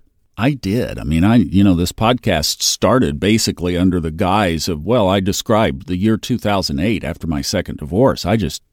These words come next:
didn't care. I just shook my fist up at everything. But at least I admitted it. Then I was like, "Ooh, this isn't going to work." But it took a long time, ten years, basically a decade,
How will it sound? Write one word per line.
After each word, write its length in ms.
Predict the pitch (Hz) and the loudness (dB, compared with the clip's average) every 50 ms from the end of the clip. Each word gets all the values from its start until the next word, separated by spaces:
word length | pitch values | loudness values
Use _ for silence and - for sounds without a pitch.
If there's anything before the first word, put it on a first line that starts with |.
| _ _ - | _ _ -2
didn't 300 | 95 104 87 78 73 - | 0 0 0 0 -4 -6
care. 360 | - 95 98 113 107 - - | -2 0 0 2 2 0 -2
I 80 | 69 87 | -4 -4
just 200 | 90 71 - - | -4 -6 -8 -8
shook 320 | - - - 113 - - | -8 -2 -2 -2 -2 -2
my 140 | 90 73 65 | -4 -6 -6
fist 480 | - - - - 113 110 90 - - - | -8 -12 -4 -2 -2 -2 -2 -4 -6 -8
up 140 | 76 - - | -8 -6 -6
at 80 | - | -4
everything. 600 | 78 95 110 101 76 71 - 64 57 50 - - _ _ _ _ _ _ _ _ _ _ _ | -4 -2 -2 -2 -4 -4 -8 -12 -12 -14 -16 -18 _ _ _ _ _ _ _ _ _ _ _
But 120 | - 123 117 | 0 0 0
at 80 | 92 | 2
least 260 | 92 101 120 - - - | 2 2 2 2 2 0
I 80 | 82 | 0
admitted 420 | 71 65 71 80 107 127 127 82 78 | 0 2 2 4 4 4 2 2 0
it. 260 | 90 78 - - _ _ _ _ _ _ _ | -2 -2 -4 -8 _ _ _ _ _ _ _
Then 140 | - - 87 | -4 -2 0
I 60 | 101 | 0
was 140 | 95 82 92 | 0 0 0
like, 300 | 90 85 78 76 - - | 0 0 0 -2 -4 0
"Ooh, 220 | 104 120 127 95 76 | 2 4 4 4 4
this 220 | 78 107 113 - | 2 0 0 0
isn't 220 | 147 117 85 71 55 | 0 0 -2 -2 -4
going 180 | 69 76 73 | -4 -4 -4
to 60 | 69 | -4
work." 480 | 71 73 76 76 78 82 - - - - _ _ _ _ | -4 -4 -2 -2 -4 -4 -6 -12 -20 -20 _ _ _ _
But 280 | 104 113 110 95 80 - | 4 4 4 4 2 0
it 100 | 107 98 | -4 -2
took 180 | - 131 123 - | 0 0 0 0
a 60 | 85 | 0
long 540 | 76 82 92 101 113 123 131 139 143 147 135 | 0 2 2 4 6 6 6 6 6 6 6
time, 600 | - 151 151 151 139 123 98 76 65 67 - - - | 4 4 6 6 6 4 4 2 0 -4 -6 -10 0
ten 280 | - 135 139 143 139 | 4 6 6 8 8
years, 480 | 131 127 139 151 151 131 90 64 60 - | 8 8 8 8 6 4 2 2 -2 -2
basically 520 | - 107 117 127 - - 98 - 85 85 | 0 2 2 4 2 0 -4 -2 -2 -2
a 60 | 78 73 | -2 -2
decade, 580 | 69 90 107 147 - - 90 62 50 - - | 0 2 2 2 2 0 -4 -4 -4 -8 -14